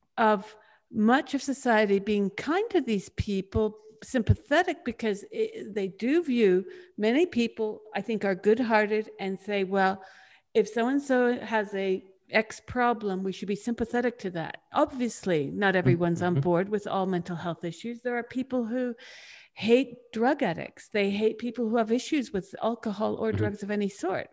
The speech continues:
Speaker 1: Okay. But I think the goodwill of people f-, historically with gender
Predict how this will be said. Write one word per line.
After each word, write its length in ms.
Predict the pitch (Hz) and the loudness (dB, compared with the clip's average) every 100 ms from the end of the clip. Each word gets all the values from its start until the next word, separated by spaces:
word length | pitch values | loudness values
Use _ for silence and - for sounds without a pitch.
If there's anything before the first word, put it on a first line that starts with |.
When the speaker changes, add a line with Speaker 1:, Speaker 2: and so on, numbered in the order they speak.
| - | -4
Speaker 1:
Okay. 320 | 208 - - - _ _ _ - - - - - - _ _ | -4 -2 -10 -10 _ _ _ -20 -20 -20 -20 -20 -20 _ _
But 260 | 285 262 254 - - _ _ | 4 4 4 -2 -20 _ _
I 120 | - 247 | 0 0
think 580 | - - 330 320 311 | -2 -2 2 2 -2
the 100 | - | -4
goodwill 680 | 214 247 208 208 262 320 302 | -2 -2 -4 0 2 2 0
of 200 | 226 - | -4 -6
people 340 | 214 202 208 190 | -6 -4 -4 -6
f-, 140 | - - | -8 -6
historically 880 | 220 - - 220 277 294 277 202 196 | -4 -4 -4 -2 0 0 0 0 2
with 280 | 202 190 | 0 0
gender 640 | - 226 226 220 202 190 190 | 0 2 4 4 2 2 -4